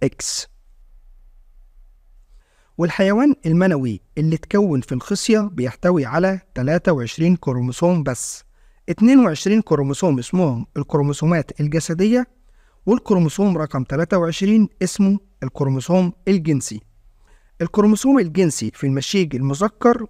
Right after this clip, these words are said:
ممكن يكون إكس وممكن يكون واي. لو بقى إكس هيتحد مع الكروموسوم إكس اللي بيكون موجود في البويضة أثناء الإخصاب ويكون الجنين، ويبقى كده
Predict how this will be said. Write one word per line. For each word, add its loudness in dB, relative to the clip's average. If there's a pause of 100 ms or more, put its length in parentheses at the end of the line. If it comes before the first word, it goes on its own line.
ممكن 2
يكون -2
إكس -4 (120)
وممكن 2
يكون -2 (160)
واي. 4 (1300)
لو 2
بقى 2
إكس -6 (100)
هيتحد -2
مع -4
الكروموسوم -2 (120)
إكس -2
اللي -4
بيكون 0
موجود 0
في -4
البويضة 0
أثناء 0 (120)
الإخصاب 0 (160)
ويكون 2 (120)
الجنين، 2
ويبقى -4
كده -2